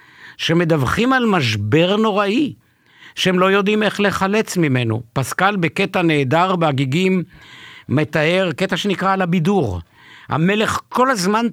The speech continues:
טרוד בלעסוק, שיעסיק אותו כדי שרגע אחד הוא לא יהיה עם עצמו, ויגלה חס וחלילה את האימה הנוראה שאין בחיים כלום.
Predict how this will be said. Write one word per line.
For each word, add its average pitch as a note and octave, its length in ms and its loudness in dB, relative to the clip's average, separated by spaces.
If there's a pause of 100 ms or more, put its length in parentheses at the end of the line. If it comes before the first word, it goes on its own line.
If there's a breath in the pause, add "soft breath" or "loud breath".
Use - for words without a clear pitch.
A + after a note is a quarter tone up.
טרוד F#3 460 -2
בלעסוק, F#3+ 600 0
שיעסיק F3 500 -4
אותו F#3+ 300 -2
כדי E3+ 500 -2
שרגע G#3 440 -2
אחד F#3+ 280 -2
הוא F#3 80 0
לא G#3 120 0
יהיה G#3+ 100 0
עם G3 60 -4
עצמו, G3 440 -2 (760 loud breath)
ויגלה D#3 1160 0
חס G3+ 340 -2
וחלילה F3 720 0 (160)
את - 140 -4
האימה D3+ 520 2
הנוראה E3+ 580 2 (360 soft breath)
שאין F3 420 -2
בחיים E3 420 -2
כלום. C#3+ 400 -2